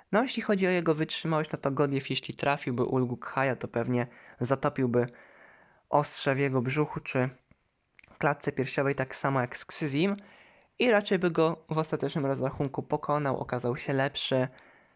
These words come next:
E, no Godiev to jest jedna z najpotężniejszych postaci w całym uniwersum Kingdoma.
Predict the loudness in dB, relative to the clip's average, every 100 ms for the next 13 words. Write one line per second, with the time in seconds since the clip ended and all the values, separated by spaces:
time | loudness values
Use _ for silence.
0 | _ _ -2 2 2 2 2 4 4 2
1 | -2 -6 -2 0 2 0 -2 -2 0 0
2 | 0 -2 -6 -6 -4 -2 -2 0 0 0
3 | _ _ _ _ _ _ _ _ _ -20
4 | -10 0 2 2 0 0 2 0 0 -4
5 | -4 -2 0 2 2 0